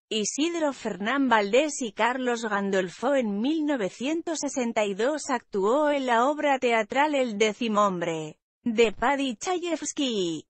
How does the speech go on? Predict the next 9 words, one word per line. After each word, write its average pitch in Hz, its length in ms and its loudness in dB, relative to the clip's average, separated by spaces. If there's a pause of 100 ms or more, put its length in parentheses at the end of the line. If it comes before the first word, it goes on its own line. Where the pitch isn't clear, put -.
(100)
en 226 160 2
el 202 180 -2
Teatro 247 580 0
San 180 300 -4
Telmo 339 500 2
acompañando 254 960 2
a 262 120 4
Norma 320 500 0
Aleandro, 196 920 0